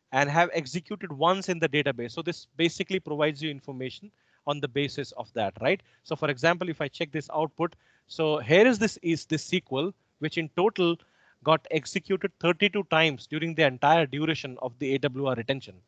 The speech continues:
right? For example, you have A W R pool retention set to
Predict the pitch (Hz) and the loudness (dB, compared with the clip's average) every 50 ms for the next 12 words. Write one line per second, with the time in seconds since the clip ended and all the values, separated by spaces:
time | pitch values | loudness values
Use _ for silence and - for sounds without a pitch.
0 | _ _ _ - 123 156 - - 156 151 123 117 143 147 143 - 175 180 190 _ | _ _ _ -4 -2 -2 0 0 -2 -2 0 0 0 0 0 0 -2 -2 -4 _
1 | _ _ _ _ _ - 127 135 139 147 143 135 143 139 156 143 143 151 151 147 | _ _ _ _ _ -6 0 2 2 2 2 2 0 0 0 -2 0 0 0 0
2 | 139 - - 147 151 147 135 117 120 131 - 139 135 131 - 139 135 - 139 123 | 0 -2 -4 -6 -6 -6 -6 -6 -6 -4 -4 -4 -6 -6 -10 -14 -10 -10 -10 -8
3 | _ - 135 123 | _ -6 -8 -8